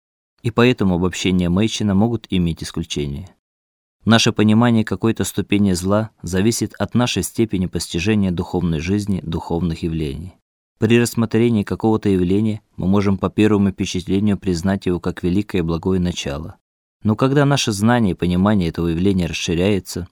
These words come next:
то перед нами раскрывается как бы целая пропасть зла, и её глубина пропорциональна той высоте, к которой мы сначала относили это явление. Многие явления в жизни, когда мы узнаем их изнанку, глубинную суть,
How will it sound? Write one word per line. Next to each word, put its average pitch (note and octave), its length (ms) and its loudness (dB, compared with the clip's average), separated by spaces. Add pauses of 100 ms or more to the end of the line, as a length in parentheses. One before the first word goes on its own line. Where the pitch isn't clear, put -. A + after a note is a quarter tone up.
(140)
то F#2 80 -6
перед G2 300 0
нами A2 180 4
раскрывается G2+ 720 -2
как A2+ 260 -4
бы G#2+ 120 -2
целая G#2 400 0
пропасть G2 420 -2
зла, D#2 300 -4 (260)
и G2 80 -4
её F#2+ 220 2
глубина F#2 420 0
пропорциональна F#2+ 800 -2
той G2 240 -2
высоте, F2+ 540 -4 (120)
к - 40 -20
которой A2+ 300 2
мы G#2 120 2
сначала F2+ 500 -4
относили E2 540 -4
это D#2 160 -6
явление. D#2 540 -8 (760)
Многие A2 340 2
явления G2+ 360 4
в F#2+ 40 -4
жизни, G#2+ 480 -4 (100)
когда F#2+ 280 0
мы G2+ 140 4
узнаем F#2+ 460 0
их - 280 -8
изнанку, F#2+ 540 -2
глубинную F2+ 580 0
суть, G#2 300 -4